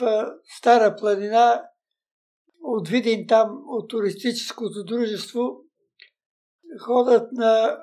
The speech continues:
а, всяка година до един връх Миджур в, а,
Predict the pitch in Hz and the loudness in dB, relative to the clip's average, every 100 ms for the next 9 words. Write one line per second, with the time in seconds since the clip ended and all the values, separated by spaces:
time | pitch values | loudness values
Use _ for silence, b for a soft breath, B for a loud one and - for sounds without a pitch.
0 | - 196 185 B B _ _ _ _ - | -10 -8 -10 B B _ _ _ _ -8
1 | - 220 208 196 190 233 233 247 233 - | 2 2 0 -6 -4 -2 0 0 -2 -8
2 | _ _ _ - 330 - _ _ 269 247 | _ _ _ -20 -20 -20 _ _ -6 -2
3 | 220 220 208 247 190 220 240 - - - | 2 2 2 -2 2 4 2 0 -16 -16
4 | 247 220 165 220 233 - - b b b | -6 -4 -2 2 2 0 -12 b b b
5 | _ - 214 214 214 - 233 220 226 | _ -14 -6 -6 -6 -2 0 2 0